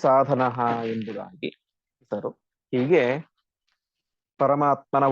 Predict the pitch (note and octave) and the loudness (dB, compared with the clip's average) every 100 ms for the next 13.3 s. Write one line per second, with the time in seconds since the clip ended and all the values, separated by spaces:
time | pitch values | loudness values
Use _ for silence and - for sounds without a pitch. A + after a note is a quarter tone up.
0 | C3 - F#3+ C#3 C3 D3 - _ D#3+ C#3+ | 2 2 0 4 4 2 0 _ 0 2
1 | C3+ B2+ D#3 D3+ C3+ B2 A2 A2 _ _ | 2 2 2 0 -2 0 0 -2 _ _
2 | _ _ A#2 B2+ C3 A#2+ C3 B2+ B2+ B2+ | _ _ -4 0 0 2 2 4 4 2
3 | C#3 D3+ - - _ C3 B2+ B2+ B2+ B2 | 0 0 -4 -14 _ 2 2 2 2 4
4 | A#2+ - B2 C3+ D3+ - B2 A#2 B2+ - | 2 -2 -4 0 0 -2 -6 -4 -6 -4
5 | - B2+ C#3 D#3+ - _ - B2+ - C#3 | -2 0 2 0 -4 _ -10 -10 -2 0
6 | B2+ B2 D3+ F3 - _ _ _ _ _ | 2 2 2 2 -2 _ _ _ _ _
7 | - B2+ D3+ C3+ D#3+ - - _ _ _ | -4 0 0 2 2 0 -6 _ _ _
8 | _ C3 A#2 C#3 C#3+ C#3 - B2+ C#3+ F3 | _ -4 -2 0 0 0 0 0 0 -2
9 | - _ _ _ _ _ _ _ - B2+ | -4 _ _ _ _ _ _ _ -2 -2
10 | B2 F3 E3 D#3 B2+ B2 B2+ A#2+ A#2+ D#3+ | 2 0 0 0 2 2 2 0 -2 -2
11 | - _ _ _ C3+ A#2+ A#2+ E3+ C#3 B2+ | -4 _ _ _ -2 -2 0 2 2 2
12 | F#3+ - _ _ _ _ _ _ _ D3 | -4 -6 _ _ _ _ _ _ _ 0
13 | B2+ C#3+ | 2 2